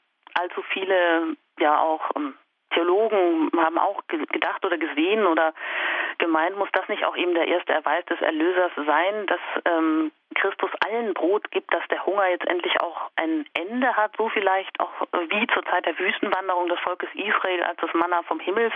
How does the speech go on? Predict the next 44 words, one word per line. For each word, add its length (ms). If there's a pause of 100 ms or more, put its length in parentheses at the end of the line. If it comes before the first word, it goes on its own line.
fiel. 300 (1080)
Ist 140
nicht 120
das 100
Problem 580
eben 260
der 220
Welternährung, 1000
wenn 100
man 140
das, 120 (120)
äh, 380
die 140
Theologie 340
ins 120
Politische 480
dann 220
nimmt, 300 (360)
ähm, 360 (160)
und 200
auch 160
alle 140
sozialen 460
Probleme, 560 (760)
der 120
erste 300
und 80
der 100
eigentliche 540
Maßstab, 720
an 140
dem 400 (100)
Christus 460
als 180
Erlöser 640 (160)
gemessen 500
werden 240
kann. 260
Und 140
da 240
kommt 240
ihm 120
auch 100
diese 220